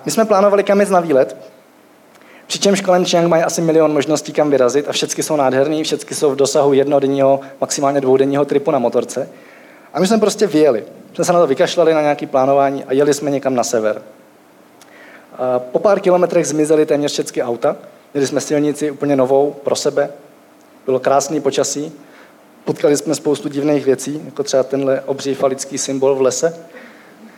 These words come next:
Nebo pravou asijskou přepravu sena. A pak jsme zastavili na čurací zastávku u takový prašný odbočky, takový cesty.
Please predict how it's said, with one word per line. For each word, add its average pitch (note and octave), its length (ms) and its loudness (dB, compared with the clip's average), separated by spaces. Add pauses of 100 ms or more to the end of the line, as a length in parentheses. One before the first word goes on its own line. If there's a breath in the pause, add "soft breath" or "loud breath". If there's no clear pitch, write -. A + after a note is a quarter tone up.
(500 loud breath)
Nebo D3 420 2 (1080 loud breath)
pravou C#3+ 360 2
asijskou C#3 400 0
přepravu C#3 440 -2
sena. C#3 300 -2 (2000 loud breath)
A C3 60 -10
pak - 180 -2
jsme F#3 160 0
zastavili F3 640 2
na D#3 100 0
čurací F#3+ 360 2
zastávku E3+ 520 2
u E3 40 4
takový E3 300 0
prašný D#3 380 -2
odbočky, D#3+ 500 -2 (140)
takový - 160 -16
cesty. E3+ 400 -8